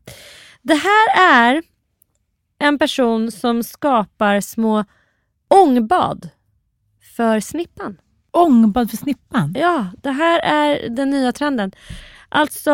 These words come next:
Speaker 1: hon sätter ihop liksom örtpaket som du ska lägga i kokande vatten och sen ska du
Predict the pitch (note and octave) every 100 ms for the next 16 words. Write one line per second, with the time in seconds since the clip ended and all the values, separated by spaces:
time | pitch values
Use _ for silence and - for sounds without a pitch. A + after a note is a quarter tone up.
0 | C#4+ C#4 D#4+ D4 E4 D#4+ D4+ F4 F#4 -
1 | C4+ A#3+ B3+ - - _ - A#3+ - F#4
2 | D4 B3+ E4 - - _ _ _ - C#4
3 | C4+ B3+ C#4+ D4 C4 A#3 A#3 A#3 B3+ -
4 | G#3+ G3+ F3+ G3+ A3 C4+ C4 - E4